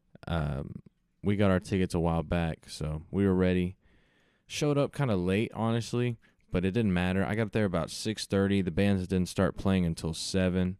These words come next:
Uh, Body Thief was the opener. It's the second time I've seen them play live, actually. They opened up for Dance Gavin Dance whenever I got to see them. I wasn't this, I wasn't near as close, though, because it was a different venue. I think Dance Gavin pl-, Dance p-,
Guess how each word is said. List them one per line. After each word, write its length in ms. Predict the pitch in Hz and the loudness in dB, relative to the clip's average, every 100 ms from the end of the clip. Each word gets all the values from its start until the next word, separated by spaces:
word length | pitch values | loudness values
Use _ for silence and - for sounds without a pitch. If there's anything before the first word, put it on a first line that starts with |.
| _ _ - - - - - - | _ _ -20 -20 -20 -20 -18 -8
Uh, 220 | 85 80 | -6 -6
Body 460 | 78 - 107 147 | -4 0 2 2
Thief 280 | 147 110 95 | 0 0 0
was 200 | 95 87 | 0 -2
the 120 | 82 | 0
opener. 320 | 69 82 80 80 | -2 -2 -4 -6
It's 140 | - | -4
the 100 | 104 | -6
second 300 | - 131 127 | -2 -4 -4
time 200 | - 123 | -2 0
I've 120 | 107 | 0
seen 200 | - 117 | -2 0
them 140 | 113 87 | 0 0
play 220 | 107 107 | 2 0
live, 420 | 82 80 90 101 | 0 0 2 2
actually. 380 | 107 110 - 131 | 2 0 0 0
They 240 | 101 90 | 2 2
opened 320 | - 98 101 | 2 0 2
up 140 | 98 - | 0 0
for 140 | - | -4
Dance 360 | 76 90 95 - | 0 0 0 -2
Gavin 340 | 95 90 87 | -2 0 -2
Dance 460 | 78 85 95 92 - | 0 0 0 -4 -6
whenever 320 | 87 87 85 | -2 0 0
I 60 | 85 | 0
got 140 | 85 | -2
to 80 | - | -6
see 200 | - 95 | -2 -2
them. 360 | 82 90 95 104 - - _ - | 0 0 0 -4 -14 -20 _ -2
I 60 | |
wasn't 340 | 107 120 113 87 | 2 2 2 0
this, 220 | 101 - - - 90 | 0 -2 -10 -8 -2
I 80 | - | 2
wasn't 280 | 156 123 90 | 2 2 -2
near 220 | 110 127 | 0 2
as 100 | 95 | 0
close, 320 | - 117 104 | 0 0 0
though, 180 | - 85 | 0 -2
because 300 | 76 73 85 | -2 -6 -6
it 100 | 76 | -6
was 140 | 85 | -6
a 60 | 82 | -4
different 320 | 76 104 90 | -2 -2 -2
venue. 360 | 85 95 80 76 | -2 -2 -2 -6
I 80 | 85 | -12
think 240 | 82 120 87 | -8 -8 -2
Dance 240 | 104 95 | -2 -2
Gavin 260 | 101 92 82 | 0 0 0
pl-, 200 | - - 73 | -4 -6 -2
Dance 300 | 87 92 | 0 0
p-, 120 | - | -2